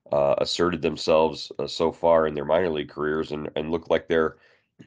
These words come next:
they're ready to make their debuts at some point in twenty twenty-three.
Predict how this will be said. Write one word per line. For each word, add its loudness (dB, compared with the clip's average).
they're 2
ready 4
to 0
make -2
their -4
debuts -4
at -16
some -4
point -4
in -16
twenty -6
twenty-three. -4